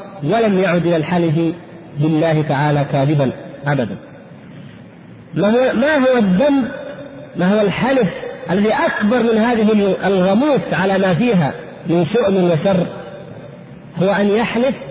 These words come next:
بغير الله كاذبا. قال: "حتى لو كان صادق،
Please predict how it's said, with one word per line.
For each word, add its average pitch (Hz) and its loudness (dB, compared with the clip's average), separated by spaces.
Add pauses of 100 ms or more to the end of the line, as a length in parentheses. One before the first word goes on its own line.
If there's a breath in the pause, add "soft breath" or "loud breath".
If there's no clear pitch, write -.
(440)
بغير 196 2
الله 160 2 (760)
كاذبا. 277 2 (1120)
قال: 196 2
"حتى 277 -2
لو 240 2
كان 214 2
صادق، 156 0